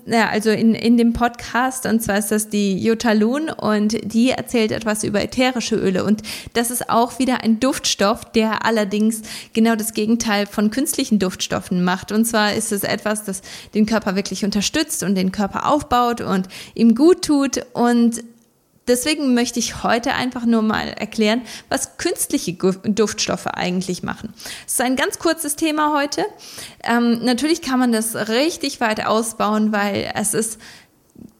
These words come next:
eigentlich ist es ein sehr, sehr großes Thema. Aber ich möchte dir einfach eine kleine Einführung geben dazu. Ich habe sieben Gründe, warum man künstliche Duftstoffe einfach aus dem Leben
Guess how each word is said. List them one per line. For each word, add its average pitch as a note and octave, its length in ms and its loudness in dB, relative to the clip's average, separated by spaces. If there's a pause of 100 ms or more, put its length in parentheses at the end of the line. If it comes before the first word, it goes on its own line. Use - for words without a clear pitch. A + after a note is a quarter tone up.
(460)
eigentlich D4 480 0
ist A#3 180 -2
es A3+ 140 0
ein G3+ 180 0
sehr, G3+ 160 0
sehr G3 120 0
großes G3 480 0
Thema. D#3 340 -2
Aber A#3 160 0
ich B3 120 -4
möchte C4+ 280 -4
dir G#3+ 220 0
einfach G#3+ 320 -2
eine G#3+ 200 0
kleine F#3+ 340 -2 (280)
Einführung F#3+ 680 -2
geben F#3 280 -4
dazu. F#3+ 400 -6 (420)
Ich A3+ 200 -2
habe C#4 200 0
sieben C4+ 500 0
Gründe, A3 480 2
warum G3+ 420 0 (320)
man G#3 340 2
künstliche A3 540 0
Duftstoffe G#3 640 -2
einfach G#3 720 0
aus A#3 180 0
dem G#3+ 160 2
Leben G#3+ 420 2